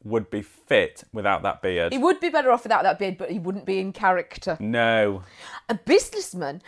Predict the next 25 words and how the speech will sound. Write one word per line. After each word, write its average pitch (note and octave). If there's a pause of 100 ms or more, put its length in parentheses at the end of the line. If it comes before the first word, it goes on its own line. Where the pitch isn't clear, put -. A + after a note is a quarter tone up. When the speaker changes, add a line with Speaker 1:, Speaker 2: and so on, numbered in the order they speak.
(200)
Speaker 2:
is -
threatening A#3+
to B4+
close F#3
one A3
of C#4+
Chester's -
most A#3
popular - (100)
tourism D4
attractions F3 (260)
after -
the -
council C5+
approved A4+
its - (100)
own A#4
plan F#3+ (220)
to -
create D#4+
a D#4
commercial E4+
bin A3
storage F3+
area G3+